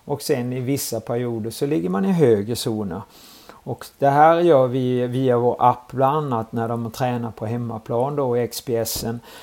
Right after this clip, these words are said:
Där li-, s-, eh, finns, varje program har en färg helt enkelt, och där ska spelarna då följa de här olika pulszonerna för att man ska få ut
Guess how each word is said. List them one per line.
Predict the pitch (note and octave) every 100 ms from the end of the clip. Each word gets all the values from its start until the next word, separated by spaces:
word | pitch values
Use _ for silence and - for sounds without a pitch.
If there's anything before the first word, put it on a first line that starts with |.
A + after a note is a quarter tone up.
| - - - -
Där | A#2 A#2
li-, | C#3 D#3
s-, | - B2+ - -
eh, | C3 C3+
finns, | - D3+ A#2 A#2 -
varje | C3 C#3 C3 B2
program | - E3 C3+ B2+
har | B2+ A#2
en |
färg | A#2+ C3+ G2 A2+
helt | C#3+ A#2+ C#3+
enkelt, | A#2 G2+ G#2+ -
och | A2+ - - - - _
där | A#2+ A2+ A#2 G#2
ska | - C3+
spelarna | - C3 C3 A2 G#2 G#2
då | A#2 G#2+ G2+
följa | - C3+ B2+ F#2+ A2
de | C#3+
här | C#3
olika | B2+ A#2+ - G#2
pulszonerna | - C3 B2 G#2+ - - - C3 F#2+ F2+ G#2 C#3 C3 - - -
för | - D3 A#2
att | A2+
man | A2+
ska | A2 A#2
få | - A#2
ut | G#2 - -